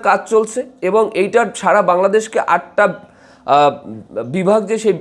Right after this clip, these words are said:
আটটা বিভাগে বিভক্ত করে আটটা কোম্পানিকে এটা কিন্তু দেওয়া হয়েছে। এটা কিন্তু সরকার নিজে করতেছেন, অর্থাৎ থার্ড পার্টি টেন্ডারের মাধ্যমে উক্ত কোম্পানির মাধ্যমে কিন্তু এই কাজটা করানো হচ্ছে যাতে সুন্দরভাবে এই কাজটা সম্পন্ন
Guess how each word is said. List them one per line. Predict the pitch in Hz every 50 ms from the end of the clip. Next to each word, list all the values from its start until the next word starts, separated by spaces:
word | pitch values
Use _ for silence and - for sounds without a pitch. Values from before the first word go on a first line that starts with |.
| -
আটটা | - 165 165 - 190 180
বিভাগে | 180 180 170 190 185 185 190
বিভক্ত | 170 170 170 180 202 202 202 - 214 202
করে | 220 220 233 233 - - - - _ _ -
আটটা | - - - - - 214
কোম্পানিকে | 220 - 180 180 185 180 180 202 208 214 208 214 226 214 190
এটা | - 185 180
কিন্তু | 180 196 185 180 190 175 156
দেওয়া | 160 156 151 151
হয়েছে। | 151 131 117 101 - - - - _ _ _ -
এটা | 139 180 190
কিন্তু | 208 208 202 220
সরকার | - 196 185 185 185 214 214 196 185
নিজে | 202 185 220 220
করতেছেন, | 208 202 185 180 160 135 123 - 95 95
অর্থাৎ | 127 - - 214 196 -
থার্ড | 185 170 170 - - -
পার্টি | 208 202 202 202 240 226 240 - _ - - _ _ _ -
টেন্ডারের | 160 180 202 202 220 226 233 226 208
মাধ্যমে | 196 185 175 170 202 208 214 226 240 240 - - _ _ _ _ _ _ _ _ _ _ _ _ _ _ _ _ _ _ _ _ _ _ _ _ -
উক্ত | 139 139 - - - - 202 202 180
কোম্পানির | 180 180 175 - 208 202 226 247 233 220
মাধ্যমে | 208 196 180 208 220 226 220
কিন্তু | 214 220 220 185 214
এই | 208 - 185
কাজটা | 190 190 - - 226 233 254 254 - - _ _ -
করানো | 185 196 220 220 226 220
হচ্ছে | 208 196 - 170 156
যাতে | 160 170 - - 220 214
সুন্দরভাবে | 220 - 202 202 208 202 233 226 220 226 220 220 214
এই | 208 190
কাজটা | 196 185 - - 190
সম্পন্ন | 180 202 190 202 190 226 226 202